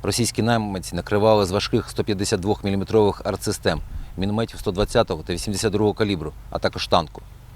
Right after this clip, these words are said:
Зі сто двадцятиміліметрових мінометів ворог гатив по позиціях під Попасною та Новоолександрівкою, а з гранатометів по опорних пунктах поруч Катеринівки. Зі стрілецької зброї було обстріляно вчора контрольний пункт Мар'їнка.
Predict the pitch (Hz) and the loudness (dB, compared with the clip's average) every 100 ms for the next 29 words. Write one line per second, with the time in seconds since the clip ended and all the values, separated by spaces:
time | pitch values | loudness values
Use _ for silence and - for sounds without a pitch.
0 | - - - 92 107 107 110 - 110 107 | -18 -16 -6 -4 2 2 2 0 0 0
1 | 95 110 110 - 104 110 107 - - - | 2 4 4 4 0 2 2 -2 -10 -16
2 | - - 101 104 101 - 120 95 113 101 | -14 0 4 4 2 2 2 2 0 2
3 | 107 104 95 - 104 104 - 113 - 82 | 2 0 -2 -2 -2 0 8 8 8 -2
4 | 71 87 92 95 90 101 87 78 - 73 | -4 -2 2 2 2 0 0 -2 -6 -10
5 | 69 - - - - 117 113 113 120 - | -10 -14 -16 -6 0 0 4 4 4 2
6 | 80 101 95 113 101 - 120 101 101 - | -2 0 2 2 2 0 -4 -2 -4 0
7 | 98 92 - 101 92 80 - 69 - - | 0 0 -4 0 0 -2 -8 -16 -14 -8
8 | 92 - 113 107 - 98 95 117 113 - | -6 0 0 0 -2 -2 2 4 4 2
9 | - - 87 104 107 - 120 113 107 95 | -10 -8 2 4 4 2 2 4 2 2
10 | 110 95 107 101 107 104 95 107 101 - | 2 2 0 2 4 4 0 -2 -4 2
11 | 98 82 71 | 4 4 -2